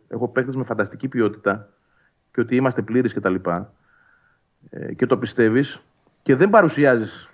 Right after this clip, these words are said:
κάποια βελτίωση, σημαίνει ότι, ε, πρώτον, κάτι δεν έχεις διαβάσει και εσύ καλά. Δεύτερον, ότι τώρα που το διάβασες, μετά από ένα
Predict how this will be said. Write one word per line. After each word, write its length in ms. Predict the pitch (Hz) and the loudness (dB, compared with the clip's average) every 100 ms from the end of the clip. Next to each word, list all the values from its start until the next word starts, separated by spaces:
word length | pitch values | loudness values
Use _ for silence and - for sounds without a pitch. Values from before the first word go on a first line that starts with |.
| - | -8
κάποια 260 | 123 113 | -6 -4
βελτίωση, 520 | 104 98 107 95 - 127 | -4 -4 -4 -6 -6 -16
σημαίνει 380 | - 139 175 | -8 -4 -2
ότι, 420 | 180 170 185 180 - - | -4 -4 -6 -6 -6 -6
ε, 80 | 165 _ - - | -8 _ -12 2
πρώτον, 380 | 180 165 131 - | 2 2 -2 -2
κάτι 240 | - 160 151 | 0 0 0
δεν 140 | 147 | -2
έχεις 140 | 147 | -2
διαβάσει 340 | 123 117 120 117 | 0 2 2 0
και 60 | |
εσύ 120 | 101 - | -8 -4
καλά. 380 | 95 95 143 - | -2 -2 -4 -6
Δεύτερον, 500 | 127 160 180 190 190 | -2 -2 -2 -2 -2
ότι 140 | 156 | -4
τώρα 220 | 151 202 | -2 0
που 80 | 180 | 0
το 80 | 160 | -2
διάβασες, 580 | 127 131 110 95 143 - | 2 2 2 -4 -8 -10
μετά 260 | 117 117 113 | -10 -2 -2
από 200 | 113 113 | 0 -4
ένα 440 | 117 104 98 | -2 -2 -4